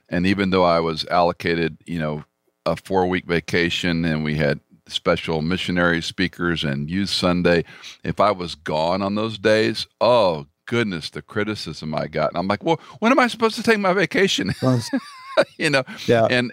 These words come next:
Speaker 1: part of it was me building, or pastors building, a little bit of a hide.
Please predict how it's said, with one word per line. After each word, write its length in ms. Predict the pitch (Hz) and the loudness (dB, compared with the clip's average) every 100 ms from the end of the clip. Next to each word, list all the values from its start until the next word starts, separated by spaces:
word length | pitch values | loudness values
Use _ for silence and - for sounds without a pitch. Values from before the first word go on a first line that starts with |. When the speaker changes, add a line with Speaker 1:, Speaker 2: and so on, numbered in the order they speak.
| - | 0
Speaker 1:
part 240 | 160 208 | 2 4
of 220 | 147 101 - | 0 -4 -2
it 220 | 104 92 | -2 0
was 260 | 98 - 95 | -4 -8 -4
me 640 | 107 117 135 110 92 104 | -2 2 2 2 2 -2
building, 760 | 82 101 98 92 90 90 104 - | -2 0 0 0 0 -2 -4 -4
or 160 | 87 92 | -4 -2
pastors 680 | - 104 123 - 80 85 | 0 2 0 -4 -10 -10
building, 420 | - 98 92 87 87 | -6 -4 -2 -2 -4
a 60 | |
little 240 | 85 87 82 | -2 -2 -2
bit 140 | 82 | -2
of 80 | 80 | 0
a 40 | 71 | 0
hide. 680 | - 151 76 67 64 - | 2 2 2 -2 -6 -12